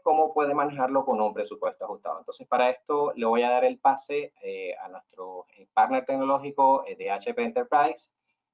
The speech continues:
Los voy a dejar con, eh, Richard Borden-, Bordener,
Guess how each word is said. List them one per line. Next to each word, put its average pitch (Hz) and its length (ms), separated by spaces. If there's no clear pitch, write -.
Los 95 160
voy 104 140
a 113 60
dejar 110 380
con, 123 480
eh, 92 260
Richard 117 300
Borden-, 135 380
Bordener, 131 440